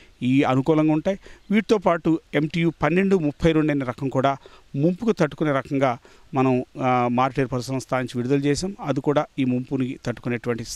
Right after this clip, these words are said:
శక్తి తత్వం ఆ రకంలో ఉందని చెప్పుకోవచ్చు. అలాగే బాగా సమస్యాత్మకంగా అంటే దోమ ఎక్కువగా ఉన్నటువంటి పరిస్థితుల్లో అటు బీపీటీ యాభై రెండు సున్నాలు కానీ స్వర్ణ కానీ సాగుకి అనుకూలం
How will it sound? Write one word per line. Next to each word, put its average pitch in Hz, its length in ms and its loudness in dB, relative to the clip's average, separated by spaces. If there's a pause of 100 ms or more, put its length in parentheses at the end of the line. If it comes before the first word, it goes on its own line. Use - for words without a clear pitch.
(120)
శక్తి - 420 -4
తత్వం 127 440 -2 (380)
ఆ 120 100 2
రకంలో 120 340 -2
ఉందని 113 220 -4
చెప్పుకోవచ్చు. 151 440 -2 (520)
అలాగే 233 380 2 (260)
బాగా 208 320 2
సమస్యాత్మకంగా 190 840 0 (140)
అంటే 147 120 -2
దోమ 160 340 2
ఎక్కువగా 170 380 0
ఉన్నటువంటి 135 440 -2
పరిస్థితుల్లో 135 600 -2 (320)
అటు 131 120 0
బీపీటీ 143 520 2
యాభై 123 220 0
రెండు 135 140 -2
సున్నాలు 127 400 -2
కానీ 123 200 -2
స్వర్ణ 123 320 -4
కానీ 123 240 -2
సాగుకి 123 720 -4 (120)
అనుకూలం 139 400 0